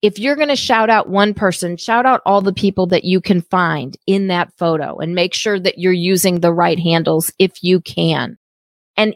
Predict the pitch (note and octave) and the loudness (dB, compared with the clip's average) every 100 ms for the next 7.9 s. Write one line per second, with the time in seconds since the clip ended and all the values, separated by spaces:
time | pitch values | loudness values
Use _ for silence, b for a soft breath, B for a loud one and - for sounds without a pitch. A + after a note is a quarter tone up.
0 | - B3 B3 C4 C4 - G#3+ G3+ A3+ B3+ | -2 0 2 4 2 0 -2 0 2 2
1 | A#3 A#3 - A3+ A3+ A3 A3+ - A#3 A#3 | 0 -2 -2 -2 -2 0 -2 0 0 2
2 | A3+ G3+ F3 - A3 G#3+ G#3 - G#3+ A3+ | 2 0 -4 -4 -2 -2 -4 0 0 0
3 | B3 b b G3+ B3+ G#4 - - A#3 - | -4 b b 0 2 0 -2 -2 -4 -2
4 | E4+ C4+ A3 F#4 F4 - - - B3 D4 | -2 0 2 2 0 -4 -6 -2 0 -2
5 | - B3+ G#3 G3+ G3 _ _ A3+ G3+ A#3+ | -2 -4 0 -2 -4 _ _ -2 0 2
6 | A#3+ - A#3+ A3+ G#3+ G3+ A3 G3+ F#3 b | 0 0 -4 2 0 2 2 2 2 b
7 | b _ - F#3+ F#3+ G3+ G#3+ B3 | b _ -2 -2 0 0 0 0